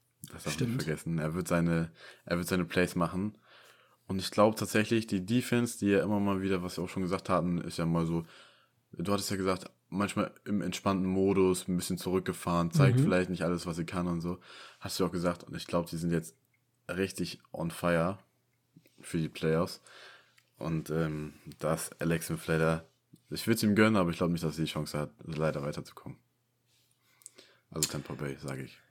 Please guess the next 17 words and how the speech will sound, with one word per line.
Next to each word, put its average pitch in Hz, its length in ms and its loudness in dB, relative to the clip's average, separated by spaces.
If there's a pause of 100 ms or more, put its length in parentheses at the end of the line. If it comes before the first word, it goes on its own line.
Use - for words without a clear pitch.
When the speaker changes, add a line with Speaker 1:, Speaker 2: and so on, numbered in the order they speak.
(100)
Speaker 2:
Mm. 147 640 10 (1040)
Ja, 110 200 -2 (200)
was - 180 -4
soll 110 140 -2
ich 101 120 -2
sagen? 110 460 0 (4000)
Ja, 151 240 2 (180)
ähm, 165 400 8
Speaker 1:
Kannst 151 160 4
Speaker 2:
ich 82 80 -2
Speaker 1:
unterschreiben. 165 440 0 (380)
Speaker 2:
Ja, 202 500 2
unterschreiben 170 440 4
würde 131 140 6
ich - 140 -4
nicht 135 200 6
sagen. 131 600 4